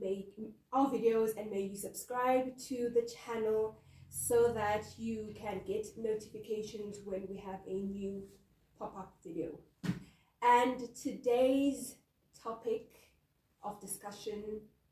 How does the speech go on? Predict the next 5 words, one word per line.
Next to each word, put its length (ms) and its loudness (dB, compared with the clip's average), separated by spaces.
is 440 0
the 80 -12
hunger 600 0
for 420 -2
God. 300 -12